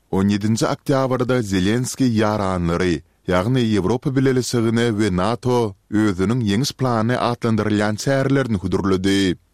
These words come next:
Ol Ukraina bilelikdäki harby ýaranlygy çakylyň berilmegi ugrunda tagalla edýär. Zelenski munyň netijesinde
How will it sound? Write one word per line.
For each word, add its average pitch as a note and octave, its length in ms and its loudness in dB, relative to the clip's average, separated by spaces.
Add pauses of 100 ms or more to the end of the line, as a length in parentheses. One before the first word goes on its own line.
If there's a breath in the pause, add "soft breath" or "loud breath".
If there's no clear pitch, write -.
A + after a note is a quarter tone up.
(100)
Ol A#2 280 0
Ukraina A#2 800 0
bilelikdäki F#2+ 720 0
harby F#2+ 360 -2
ýaranlygy B2 720 0 (100)
çakylyň A2+ 600 0
berilmegi G#2+ 540 0
ugrunda A2 360 2
tagalla A#2+ 560 0
edýär. F2+ 580 0 (260)
Zelenski G2+ 720 0
munyň A2 260 2
netijesinde B2+ 880 0